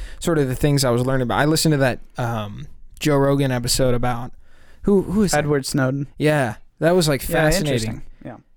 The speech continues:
Speaker 1: to, to listen to. But th-, that's a side tangent about privacy. I think if you're interested in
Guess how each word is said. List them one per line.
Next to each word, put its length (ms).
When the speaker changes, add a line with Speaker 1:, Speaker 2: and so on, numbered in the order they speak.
Speaker 1:
to, 260
to 120
listen 220
to. 140
But 200
th-, 200
that's 160
a 80
side 320
tangent 340
about 240
privacy. 420
I 80
think 220
if 220
you're 260
interested 540
in 300